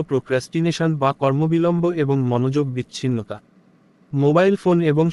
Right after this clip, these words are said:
সোশ্যাল মিডিয়া আমাদের মনোযোগ ধরে রাখার জন্য ডিজাইন করা হয়েছে, যা কাজের সময় মনোযোগ ধরে রাখা কঠিন করে তোলে। এই সমস্যাগুলো থেকে মুক্তি পাওয়ার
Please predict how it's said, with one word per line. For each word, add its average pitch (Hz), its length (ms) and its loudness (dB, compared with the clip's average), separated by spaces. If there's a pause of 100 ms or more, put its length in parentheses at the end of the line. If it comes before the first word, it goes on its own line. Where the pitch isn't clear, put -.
সোশ্যাল 170 300 0 (120)
মিডিয়া 160 260 2 (120)
আমাদের 143 280 0 (120)
মনোযোগ 156 320 0 (120)
ধরে 147 160 2 (100)
রাখার 143 260 0 (100)
জন্য 147 160 0 (180)
ডিজাইন 135 320 0 (100)
করা 135 240 2
হয়েছে, 131 360 -6 (760)
যা 135 200 0 (120)
কাজের 165 360 2
সময় 147 340 0
মনোযোগ 143 340 0 (100)
ধরে 135 180 0 (100)
রাখা 123 200 -4 (100)
কঠিন 143 260 -2 (100)
করে 113 220 0
তোলে। 101 200 -10 (840)
এই 170 160 2 (140)
সমস্যাগুলো 175 640 2 (120)
থেকে 175 180 -2 (120)
মুক্তি 143 240 -4 (100)
পাওয়ার 135 280 2